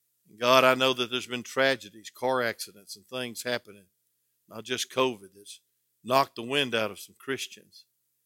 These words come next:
And I pray, dear God, they would draw nigh to you. And you said you'd draw nigh to them. I pray to God that they'd read Psalm seventy-one, meditate on it, and actualize it in their life through prayer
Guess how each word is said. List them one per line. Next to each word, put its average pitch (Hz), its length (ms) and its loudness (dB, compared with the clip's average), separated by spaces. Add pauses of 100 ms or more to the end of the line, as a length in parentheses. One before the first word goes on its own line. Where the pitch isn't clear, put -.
(340)
And 104 80 -14
I 131 140 0
pray, 147 340 2
dear 135 180 0
God, 117 420 -2
they 110 100 -6
would 104 200 -16
draw 117 300 -6
nigh 113 280 -6
to 110 60 -10
you. 107 320 -20 (880)
And 98 100 -20
you 110 100 -14
said 110 280 -10
you'd 104 180 -18
draw 101 200 -12
nigh 101 220 -14
to 101 80 -20
them. 98 360 -20 (600)
I 127 100 0
pray 147 340 2
to 147 120 0
God 123 540 2
that 107 120 -20
they'd 117 160 -14
read 120 240 -4
Psalm 127 360 -2
seventy-one, 127 680 -6
meditate 123 520 -4
on 120 180 -12
it, 143 100 -20 (920)
and 101 100 -16
actualize 123 680 2
it 123 80 -16
in 117 40 -20
their 120 140 -6
life 110 380 0
through 107 140 -18
prayer 101 400 -10